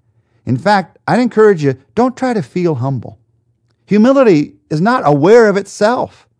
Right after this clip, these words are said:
And if you're trying to feel humble, you're gonna become so aware of yourself that you're not gonna be humble anymore. Here's the trap that we can fall into. You, you try to feel humble, and then you start to feel a little humble,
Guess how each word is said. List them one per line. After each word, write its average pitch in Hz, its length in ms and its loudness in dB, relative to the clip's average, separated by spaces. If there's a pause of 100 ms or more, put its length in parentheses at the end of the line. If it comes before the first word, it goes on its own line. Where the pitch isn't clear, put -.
(640)
And 160 100 0
if 175 60 -4
you're 196 80 0
trying 254 300 0
to 143 100 0
feel 220 640 0
humble, 147 640 0 (320)
you're 165 100 -2
gonna 208 140 0
become 202 320 0
so 220 240 2
aware 151 480 4
of 170 80 -2
yourself 135 500 -2
that 160 140 -8
you're 180 80 -2
not 165 360 -2
gonna 180 160 -2
be 202 100 0
humble 233 380 2
anymore. 98 480 -4 (680)
Here's 214 200 2
the 214 80 -6
trap 202 400 -4
that 151 100 -8
we 139 120 -6
can 135 180 -6
fall 143 300 -2
into. 175 340 -4 (220)
You, 143 100 -4
you 160 160 0
try 180 300 0
to 180 80 -2
feel 214 320 0
humble, 104 480 -6 (880)
and 143 160 0
then 190 200 0
you 156 100 -2
start 269 360 0
to 196 80 -6
feel 131 340 -2
a 113 60 0
little 104 280 -2
humble, 98 520 -6